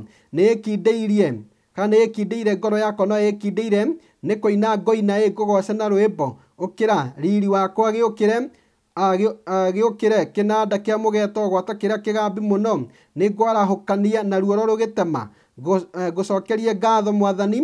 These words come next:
irĩndĩ-inĩ cia thĩ. Ngũkũinĩra, ngũkumĩrie ndũrĩrĩ-inĩ, nĩ gũkorwo ũtugi waku nĩ mũnene, ũgakinya o igũrũ igũrũ. Ningĩ ũhoro waku wa ma, ũgagĩkinya o kũrĩa matu-inĩ. Gĩtũgĩre Ngai kũhĩtũka o igũrũ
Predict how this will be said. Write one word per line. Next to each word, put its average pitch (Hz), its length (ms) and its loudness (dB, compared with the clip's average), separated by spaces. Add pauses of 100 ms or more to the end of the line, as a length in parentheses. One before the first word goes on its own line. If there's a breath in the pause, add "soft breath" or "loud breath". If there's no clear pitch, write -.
(380 soft breath)
irĩndĩ-inĩ 202 480 2
cia 220 320 0
thĩ. 147 180 -4
Ngũkũinĩra, 196 640 2
ngũkumĩrie 214 640 0
ndũrĩrĩ-inĩ, 202 640 0 (300 soft breath)
nĩ 156 120 -4
gũkorwo 214 320 0
ũtugi 202 300 -2
waku 214 360 0
nĩ 220 120 0
mũnene, 202 420 0 (380 loud breath)
ũgakinya 208 480 -2
o 196 140 0
igũrũ 208 420 4
igũrũ. 196 340 2 (1080)
Ningĩ 156 240 -6
ũhoro 208 240 2
waku 208 360 0 (120)
wa 214 280 2
ma, 196 160 0 (360 loud breath)
ũgagĩkinya 208 540 -2
o 190 120 0
kũrĩa 196 300 0
matu-inĩ. 214 540 -2
Gĩtũgĩre 214 560 0
Ngai 214 200 0
kũhĩtũka 208 580 -2 (640 soft breath)
o 190 180 4
igũrũ 202 260 4